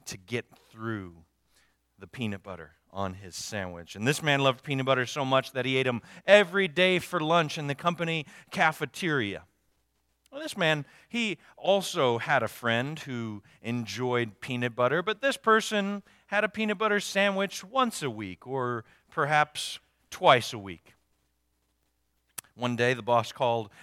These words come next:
both of these two men into his office, and he said, "I know that you both regularly have peanut butter sandwiches, and I want to talk to you about that.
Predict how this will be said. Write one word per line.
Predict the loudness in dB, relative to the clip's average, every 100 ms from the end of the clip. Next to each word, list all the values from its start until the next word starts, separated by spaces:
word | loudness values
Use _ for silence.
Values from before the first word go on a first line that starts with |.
| -20
both | -2 2 2 0
of | -8
these | -8 -6 -6 -12
two | -12 -10 -8
men | -4 0 0 -2
into | -4 -6 -6 -6
his | -4
office, | 4 4 4 0 -8
and | -6
he | -6
said, | -4 -2 -2 -4 -18 -6
"I | -2
know | 2 4 4 2 -2 -10
that | -10 -8
you | -8
both | 2 4 2 0
regularly | 0 0 0 -2 0 0
have | 0 2 0 -2
peanut | -6 -6 -2
butter | 0 0
sandwiches, | -2 -2 -2 -2 -6 -6
and | -6
I |
want | -8 -2
to |
talk | 0 0
to | -2
you |
about | -2 0 0
that. | -2 -4